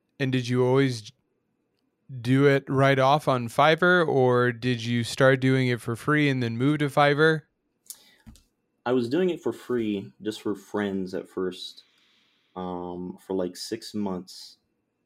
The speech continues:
Speaker 2: And then I started to do more than just, like, with my friends. I started to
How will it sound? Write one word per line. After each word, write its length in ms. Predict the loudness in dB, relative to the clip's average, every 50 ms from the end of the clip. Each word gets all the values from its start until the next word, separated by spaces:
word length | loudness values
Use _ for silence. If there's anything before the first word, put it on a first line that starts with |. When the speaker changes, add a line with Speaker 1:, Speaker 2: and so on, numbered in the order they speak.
| _ _ -12
Speaker 2:
And 640 | -10 -8 -8 -8 -8 -10 -10 -10 -12 -14 -16 -20 -20 _ _ _ _ _ _ _ _ _ _
then 260 | -20 -12 -10 -8 -8
I 40 | -8
started 480 | -8 -8 -6 -6 -4 -4 -4 -6 -6 -10
to 460 | -10 -8 -8 -6 -6 -6 -6 -8 -10 _ _ _ _ _ _ _ _ _ _ -6
do 280 | -4 -2 -2 -2 -2
more 260 | -2 0 2 2 2
than 200 | 2 2 -2 -4
just, 220 | -4 -6 -6 -4 -4
like, 180 | -4 -4 -4
with 160 | -6 -8 -6 -6
my 100 | -8 -8
friends. 520 | -8 -8 -8 -6 -6 -6 -8 -8 -10 -10
I 40 | -10
started 400 | -10 -8 -6 -6 -6 -6 -8 -12
to 300 | -10 -10 -8 -8 -8 -8